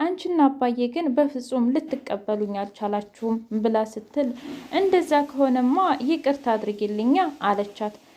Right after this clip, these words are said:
«እሺ ይቅርታ አድርጌልሻለሁ» ብላ ስትል ከዛ «በቃ አሁን ሀሴት መሰልችኝ ማለት፣ ምክንያቱም ሀሴት በጣም የዋህና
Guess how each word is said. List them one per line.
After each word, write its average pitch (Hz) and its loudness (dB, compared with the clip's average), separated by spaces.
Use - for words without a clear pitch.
«እሺ 415 2
ይቅርታ 277 0
አድርጌልሻለሁ» 208 -2
ብላ 220 2
ስትል 240 2
ከዛ 269 2
«በቃ 262 -2
አሁን 285 0
ሀሴት 262 -4
መሰልችኝ 226 0
ማለት፣ 359 4
ምክንያቱም 311 2
ሀሴት 320 -4
በጣም 240 0
የዋህና 214 0